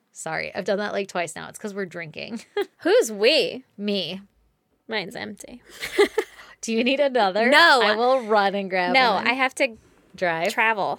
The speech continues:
Speaker 2: after
Speaker 1: I
Speaker 2: this.
Speaker 1: don't.
Speaker 2: So Marie gave birth to a son, Michael, after being in labor for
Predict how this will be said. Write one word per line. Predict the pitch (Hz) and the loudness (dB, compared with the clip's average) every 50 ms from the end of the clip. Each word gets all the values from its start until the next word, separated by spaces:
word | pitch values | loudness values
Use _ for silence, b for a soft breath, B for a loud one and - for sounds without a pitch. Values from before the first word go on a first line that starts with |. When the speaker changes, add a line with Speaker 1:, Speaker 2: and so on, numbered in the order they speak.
| _ | _
Speaker 2:
after | - - 185 - 185 | -10 -10 -6 -4 -4
Speaker 1:
I | 180 175 180 | -2 -2 -4
Speaker 2:
this. | 202 247 - - - _ | -6 -8 -10 -16 -12 _
Speaker 1:
don't. | - 185 170 - - _ _ _ _ _ _ _ _ _ _ _ _ _ _ _ _ _ _ b b b b b b b | -4 -2 -2 -4 -8 _ _ _ _ _ _ _ _ _ _ _ _ _ _ _ _ _ _ b b b b b b b
Speaker 2:
So | b - 269 262 | b 0 0 2
Marie | 254 247 233 226 233 262 | 2 2 0 0 -2 -2
gave | 262 - 359 392 392 | -2 -2 -4 -4 0
birth | - 202 202 233 - | 0 -2 -2 0 -4
to | - 285 | -4 -4
a | 302 | -4
son, | - - - 185 185 185 190 220 220 - | -4 -2 -2 -2 -2 -2 -4 -8 -8 -8
Michael, | - 202 196 190 170 160 160 156 _ - 165 160 180 247 370 403 _ _ | -8 -8 -6 -6 -6 -6 -8 -10 _ -4 -4 -2 -2 -4 -6 -8 _ _
after | 220 214 - 220 202 | -10 -6 -6 -6 -4
being | 208 202 196 196 | -4 -6 -6 -6
in | 196 196 | -6 -4
labor | 190 185 190 208 202 208 | -4 -4 -2 -2 -2 -4
for | _ - 202 190 | _ 0 0 0